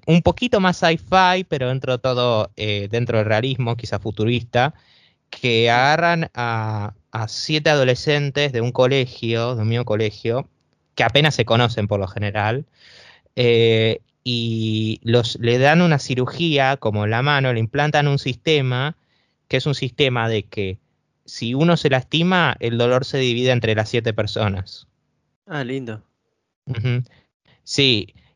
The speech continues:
Speaker 1: y les dan objetivos, le dan una serie de objetivos que tienen que cumplir en un tiempo límite. Y ya para que te des una idea, es, el primer objetivo es, eh, que se introduzcan. Y vos decís, "Ah, bueno, está bien, tranqui". No,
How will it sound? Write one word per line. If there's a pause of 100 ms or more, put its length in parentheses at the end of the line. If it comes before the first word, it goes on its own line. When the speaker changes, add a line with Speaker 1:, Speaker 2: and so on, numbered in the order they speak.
Speaker 1:
y
les
dan
objetivos,
le
dan
una
serie
de
objetivos
que
tienen
que
cumplir
en
un
tiempo
límite. (420)
Y
ya
para
que
te
des
una
idea,
es,
el
primer
objetivo
es, (140)
eh, (240)
que
se
introduzcan.
Y
vos
decís,
"Ah,
bueno,
está
bien,
tranqui".
No,